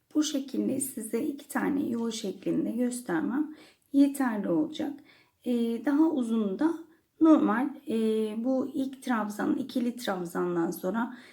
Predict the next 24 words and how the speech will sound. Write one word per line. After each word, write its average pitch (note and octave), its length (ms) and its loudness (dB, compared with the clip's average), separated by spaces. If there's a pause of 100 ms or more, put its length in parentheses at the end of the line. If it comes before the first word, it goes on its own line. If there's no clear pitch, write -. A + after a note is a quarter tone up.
(200)
yandaki, B3 800 0
e, F#3 520 0
zincirin G3 440 0
içine - 280 -4
yedi, - 640 -4
yedi A#3+ 300 -2
tane G#3 320 -4
ikili B3+ 300 -4
trabzan, C#4 720 2 (300)
hemen D4 300 10
yanındakine G#3 760 0 (260)
bir B3 140 0
tane G#3+ 340 0
ikili - 320 -4
trabzan, C#4 760 4 (400)
daha D#4+ 200 8
sonra G#3+ 640 0 (180)
sık - 340 -2
iğnelerimizi G3 760 2
yapıp D4 500 2
devam G3+ 400 4
ediyoruz. - 400 -10
Şimdi D4+ 500 4
ben A#3+ 340 0